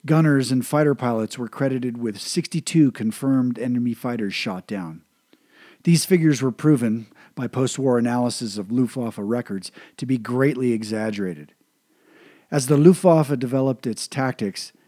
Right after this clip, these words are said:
and began to attack the bombers in earnest, especially on longer missions where Allied escort fighters didn't have the fuel range to cover the bombers all the way,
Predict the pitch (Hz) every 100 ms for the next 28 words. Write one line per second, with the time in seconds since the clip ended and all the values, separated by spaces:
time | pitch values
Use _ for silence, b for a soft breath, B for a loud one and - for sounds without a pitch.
0 | b 135 127 135 143 143 135 131 143 135
1 | 131 117 127 127 123 110 107 120 110 92
2 | - _ b b b - - 160 156 147
3 | 139 123 117 117 120 117 117 120 - 110
4 | 107 110 101 120 120 113 120 - 117 104
5 | - 107 101 95 - 160 139 131 117 107
6 | 165 160 143 113 104 92 - - 135 117
7 | 107 101 120 120 104 104 92 98 92 90